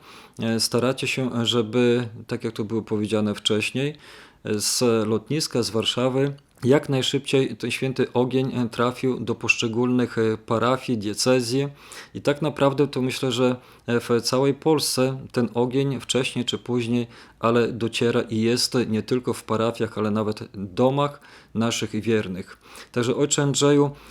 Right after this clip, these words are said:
bardzo wam, e, dziękujemy za to i życzymy, żeby Wszechmogący Pan Bóg, e, dodawał wam sił w tej pracy, zawsze was wspierał, błogosławił was. Matka Boża,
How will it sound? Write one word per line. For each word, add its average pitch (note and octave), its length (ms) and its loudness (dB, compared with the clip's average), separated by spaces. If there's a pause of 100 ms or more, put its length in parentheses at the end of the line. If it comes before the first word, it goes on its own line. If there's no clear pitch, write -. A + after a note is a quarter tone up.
(100)
bardzo C3+ 380 4
wam, C3 200 4
e, G#2+ 40 0 (680)
dziękujemy A#2+ 600 2
za A2 200 2
to C#3 340 0 (440)
i A#2+ 120 0
życzymy, C3+ 440 0
żeby B2 260 -2
Wszechmogący C3 640 -2
Pan A#2 260 0
Bóg, D3+ 300 -2
e, C3+ 200 4 (480)
dodawał B2+ 460 4
wam A2+ 300 2
sił D#3 280 0
w D3 60 -10
tej C#3 160 0
pracy, B2+ 540 0 (240)
zawsze C3 380 0
was G#2+ 160 0
wspierał, C#3 420 0
błogosławił A2 640 0
was. A#2+ 400 -2 (400)
Matka B2+ 360 2
Boża, A#2+ 480 2